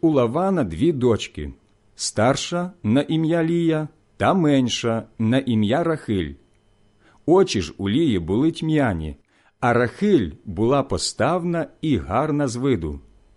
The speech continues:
Тому сподобав собі Яків Рахиль і каже:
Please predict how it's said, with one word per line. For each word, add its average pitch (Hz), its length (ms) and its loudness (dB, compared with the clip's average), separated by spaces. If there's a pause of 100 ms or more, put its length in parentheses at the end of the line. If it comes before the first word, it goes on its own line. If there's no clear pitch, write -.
(400)
Тому 156 300 4
сподобав 131 720 0
собі 113 340 0
Яків 127 400 0
Рахиль 104 500 -2 (600)
і 107 140 0
каже: 107 460 -2